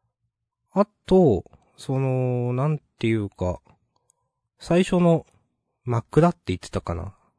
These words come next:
Speaker 2: 落語の内-、
Speaker 1: うん。
Speaker 2: 本題に入る前の、こんな悪趣味な試験にお越しいただきみたいなところからのなんか、あのー、葛藤、頭の中で思ってることと、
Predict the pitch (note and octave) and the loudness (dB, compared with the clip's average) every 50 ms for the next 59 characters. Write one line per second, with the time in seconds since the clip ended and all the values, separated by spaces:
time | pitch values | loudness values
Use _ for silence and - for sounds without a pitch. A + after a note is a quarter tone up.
0 | _ _ _ _ - A2 - - C3+ C#3 C#3 C#3+ C#3 C3+ B2+ - _ _ _ _ | _ _ _ _ -6 -6 -6 -6 -4 -2 -2 0 0 0 -2 -4 _ _ _ _
1 | _ _ - C3 C3+ C3+ C3 B2+ B2+ C3 C#3 B2+ A#2+ A2+ C3+ C3+ B2+ C3 B2+ C3 | _ _ -6 -2 -2 0 0 -2 -2 -2 -2 -2 -2 -2 0 0 0 0 0 0
2 | - - D3+ C3+ G#2+ G2 G#2 A2 A2 G#2 F2+ F2 F2 F2+ - _ _ _ _ _ | 0 2 2 2 2 0 0 0 0 0 -2 -2 -4 -8 -12 _ _ _ _ _
3 | _ - - B2 B2 B2+ C3 B2+ B2+ A2+ G#2+ - - - - C3 B2+ A2 G2+ F#2 | _ -12 -6 -4 -4 -2 -2 0 0 -2 -2 -4 -4 -4 -2 -2 0 0 -2 -2
4 | - - - G2 G2 F#2+ F#2 F2+ E2 E2+ - - G2+ - - G#2 G2+ G2+ - G#2 | -4 -6 -6 -6 -4 -4 -4 -4 -6 -6 -6 -8 -8 -6 -4 -4 -4 -4 -4 -4
5 | G2 F#2+ - - G#2+ G2+ G2 F2 - F#2 F2 E2+ E2+ - A2+ - - B2 C3 D3+ | -4 -4 -4 -4 -4 -4 -4 -4 -6 -8 -8 -8 -8 -8 -10 -8 -4 -2 -2 -2
6 | - - B2 B2+ C#3 C#3 A#2+ G2 G#2+ G#2+ G#2 F#2+ - - G#2 - - _ _ _ | 0 0 0 2 2 2 0 0 0 0 -2 -4 -6 -10 -14 -16 -16 _ _ _
7 | _ _ _ _ _ _ _ _ _ _ _ _ _ _ _ _ _ _ _ - | _ _ _ _ _ _ _ _ _ _ _ _ _ _ _ _ _ _ _ -6
8 | G#2 G2+ F#2 F#2 F2+ F2+ F2+ F2+ F2+ F2 F2 F2 F2 - _ _ _ _ _ _ | -4 -4 -4 -4 -6 -6 -6 -6 -8 -8 -8 -10 -12 -14 _ _ _ _ _ _
9 | _ _ _ _ _ _ _ _ _ _ _ _ _ _ _ _ _ _ _ _ | _ _ _ _ _ _ _ _ _ _ _ _ _ _ _ _ _ _ _ _
10 | _ _ _ _ _ - - - B2+ - _ _ _ _ _ - B2 A#2 A#2 - | _ _ _ _ _ -8 -4 -4 -4 -4 _ _ _ _ _ -2 0 0 0 -2
11 | - B2+ - - C3 C3+ C#3 C3+ C#3 C#3+ - B2 G#2+ F#2+ G2+ A2 A#2+ B2 - _ | -4 -4 -2 0 0 2 2 2 2 0 0 0 0 2 2 0 0 -2 -2 _
12 | - F#2+ F2+ F#2+ - - F#2+ - G2+ F#2+ - - E2+ E2 - | -6 -6 -4 -6 -8 -8 -6 -6 -6 -6 -4 -6 -8 -8 -10